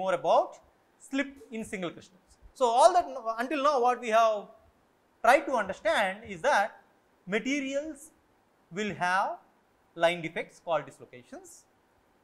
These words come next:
and the motion of these dislocations is what we call plastic deformation in crystalline materials. And these dislocations, whenever they move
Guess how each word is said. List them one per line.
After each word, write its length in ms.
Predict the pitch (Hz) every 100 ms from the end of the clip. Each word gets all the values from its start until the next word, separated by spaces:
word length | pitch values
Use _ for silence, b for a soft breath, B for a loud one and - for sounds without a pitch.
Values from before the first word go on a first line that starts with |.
| -
and 240 | 233 269
the 60 | 226
motion 400 | 190 277 277 302
of 160 | 269
these 140 | 233 185
dislocations 680 | 190 233 220 226 233 214
is 140 | 202 151
what 400 | 160 196 214 214 - 175
we 80 | 170
call 280 | 170 170 170
plastic 400 | - 143 - 170
deformation 500 | 147 160 151 151 240
in 120 | 165
crystalline 380 | 147 127 - 120
materials. 680 | 117 120 120 170 381 415 - _ _ _ _ _ _ _ _ _ -
And 380 | 247 339 320 233
these 160 | 226
dislocations, 720 | 185 254 349 339 294 269 233
whenever 400 | 165 196 277 302
they 180 | 285 220
move 440 | 190 208 285 196